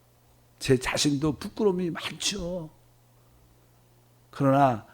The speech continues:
한국교회가 하나 되려면 교단적으로 대응해야 되고 또 이 교회가 훨씬 더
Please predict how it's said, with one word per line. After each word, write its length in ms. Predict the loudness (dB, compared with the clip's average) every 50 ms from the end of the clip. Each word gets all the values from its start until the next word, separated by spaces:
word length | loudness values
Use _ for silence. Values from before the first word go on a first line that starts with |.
| -20 _
한국교회가 920 | -8 -6 -2 -2 0 -2 0 -2 -2 -4 -4 -6 -4 -4 -2 -2 -4 -6 -6
하나 340 | -6 -6 -6 -6 -6 -6 -4
되려면 520 | -6 -6 -6 -6 -8 -8 -8 -10 -10 -14 -18 _ _ _ _ _
교단적으로 800 | -6 -4 -4 -2 -2 -2 -2 -2 -4 -4 -6 -6 -8 -8 -8 -10 -16 _ -10 -6
대응해야 560 | -4 -2 -2 0 0 0 -2 -2 -4 -8 -12
되고 240 | -16 -20 -20 -20 _ _ _ _ _ _ _ _ _ _ _ _ _ _ _ -12
또 180 | -8 -4 -2 0
이 60 | 0
교회가 460 | 0 0 0 2 2 2 2 0 -2
훨씬 540 | -4 -4 -8 -6 -4 -4 -4 -2 -2 -4 -2
더 420 | -2 -2 -2 -2 -2 -4 -4 -6